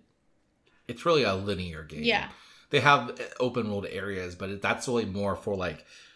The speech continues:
Speaker 1: the, the post story. If you want to go do all, like, the side quests,
Speaker 2: Yeah.
Speaker 1: find this random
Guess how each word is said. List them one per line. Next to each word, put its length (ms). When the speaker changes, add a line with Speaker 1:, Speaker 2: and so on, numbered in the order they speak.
Speaker 1:
the, 440
the 140
post 800
story. 520
If 100
you 120
want 180
to 60
go 160
do 260
all, 160
like, 220
the 80
side 500
quests, 600
Speaker 2:
Yeah. 360
Speaker 1:
find 440
this 300
random 540